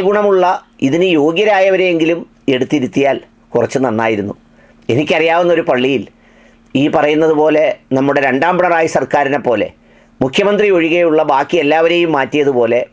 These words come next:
പ്രസിഡന്റ് ഒഴികെയുള്ള ബാക്കി എല്ലാവരെയും മാറ്റി. അപ്പം ചോദിക്കും, "പ്രസിഡന്റ് മാറൂലേ?" എന്ന്. ഏയ്, അത് വിടാനൊക്കൂല. അത് വിട്ടാൽ പിന്നെ എന്താ വേറെ ഉള്ളത്? വേറൊന്നുമില്ല. വേറെ എങ്ങും ഒരു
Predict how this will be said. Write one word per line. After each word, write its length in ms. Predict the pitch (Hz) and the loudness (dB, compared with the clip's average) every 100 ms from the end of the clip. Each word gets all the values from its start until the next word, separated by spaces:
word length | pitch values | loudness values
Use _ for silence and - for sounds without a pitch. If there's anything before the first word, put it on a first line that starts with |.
| _ | _
പ്രസിഡന്റ് 440 | 156 165 233 233 190 | -4 0 0 0 0
ഒഴികെയുള്ള 420 | 156 160 147 139 135 | 0 0 2 2 0
ബാക്കി 240 | 127 127 135 | -2 -2 0
എല്ലാവരെയും 420 | 120 127 127 123 110 | 0 2 0 0 -2
മാറ്റി. 240 | 90 - - _ _ 127 | -6 -12 -18 _ _ -4
അപ്പം 140 | 110 123 | -2 0
ചോദിക്കും, 240 | 135 135 113 | 0 0 -2
"പ്രസിഡന്റ് 360 | 117 143 156 139 | -2 0 0 -2
മാറൂലേ?" 340 | 117 113 92 85 | -2 0 -2 -4
എന്ന്. 100 | - _ _ _ - 117 | -10 _ _ _ -4 0
ഏയ്, 340 | 127 135 131 113 - - - _ _ | 2 2 0 -4 -10 -20 -20 _ _
അത് 140 | 95 135 | -4 0
വിടാനൊക്കൂല. 540 | 147 160 190 - 180 135 87 - _ 135 | 0 0 0 0 0 0 -2 -12 _ -2
അത് 120 | - 214 | 0 0
വിട്ടാൽ 360 | 190 185 214 120 - _ _ _ _ - | 0 0 0 -2 -6 _ _ _ _ -4
പിന്നെ 220 | 107 120 107 | 0 0 0
എന്താ 200 | 113 143 | 0 2
വേറെ 200 | 117 123 120 | 2 2 0
ഉള്ളത്? 280 | 104 117 110 - _ _ _ - 123 | 0 0 -2 -6 _ _ _ -4 0
വേറൊന്നുമില്ല. 540 | 120 139 131 139 107 101 - _ _ - | 2 0 2 0 0 -4 -8 _ _ -2
വേറെ 200 | 120 165 165 | 0 2 2
എങ്ങും 120 | 185 | 0
ഒരു 100 | 175 | 0